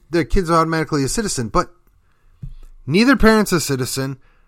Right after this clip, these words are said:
You're visiting, so you're not under U S jurisdiction, except for as a visitor. You're there as another citizen.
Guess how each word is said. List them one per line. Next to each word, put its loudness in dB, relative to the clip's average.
You're 10
visiting, 4
so 0
you're 2
not 4
under 0
U 4
S -2
jurisdiction, -4
except 0
for -2
as -6
a 0
visitor. 0
You're 4
there 2
as -4
another -2
citizen. -6